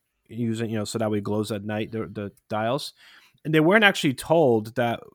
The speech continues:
you know, obviously what they were doing, that <laughs> radiation was gonna cause them anything. And a lot of time what they would do is they, they thought it was, like, paint, and sometimes they would wet the brush with, like,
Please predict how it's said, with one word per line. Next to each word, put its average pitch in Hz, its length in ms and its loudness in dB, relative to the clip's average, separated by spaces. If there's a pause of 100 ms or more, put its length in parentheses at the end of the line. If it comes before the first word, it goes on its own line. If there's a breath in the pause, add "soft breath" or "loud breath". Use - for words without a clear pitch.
(240)
you 117 60 -10
know, 117 60 -4
obviously 120 300 -2
what 113 100 0
they 113 60 2
were 107 100 2
doing, 117 220 0
that 107 140 -2
<laughs> 113 80 -6
radiation 131 560 0
was 113 120 -4
gonna 110 220 -4
cause 131 320 0
them 113 100 -4
anything. 107 340 -4
And 117 60 -2
a 131 40 0
lot 185 120 2
of 220 60 -10
time 190 140 -4
what 143 80 -2
they 127 80 0
would 113 120 -4
do 190 180 0
is 131 180 -2 (580 loud breath)
they, 139 140 6 (140)
they 143 100 -2
thought 233 140 0
it 220 40 -2
was, 160 100 0
like, 131 160 -2 (260)
paint, 160 320 0
and 135 80 -4
sometimes 160 340 -2
they 151 80 4
would 127 120 6 (160)
wet 131 240 0
the 123 80 0
brush 113 420 -2
with, 117 180 -4
like, 110 200 -2